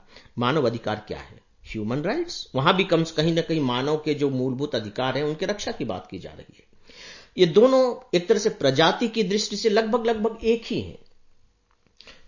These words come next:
तो जब आप मानव अधिकार पर प्रश्न पूछे गए हैं जो उनको पढ़ेंगे तो आपको pattern पता लग जाएगा।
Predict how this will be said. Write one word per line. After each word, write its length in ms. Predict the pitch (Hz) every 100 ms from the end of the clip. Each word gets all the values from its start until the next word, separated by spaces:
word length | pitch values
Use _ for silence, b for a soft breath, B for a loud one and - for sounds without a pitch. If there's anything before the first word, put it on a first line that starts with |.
| -
तो 80 | 131
जब 360 | 107 214 214
आप 200 | 170 185 135
मानव 460 | 117 113 135 185
अधिकार 720 | 208 127 120 110 - 135 139 -
पर 80 | 208
प्रश्न 440 | - - 143 - 131
पूछे 420 | 123 113 - 110 107
गए 200 | 110 107
हैं 200 | 101 95
जो 140 | 107
उनको 260 | 113 - 247
पढ़ेंगे 560 | - 98 95 95 101
तो 140 | 143 147
आपको 300 | 131 - 165
pattern 680 | - 117 110 - 135 131
पता 300 | 127 107 104
लग 200 | 87 87
जाएगा। 440 | 85 - - -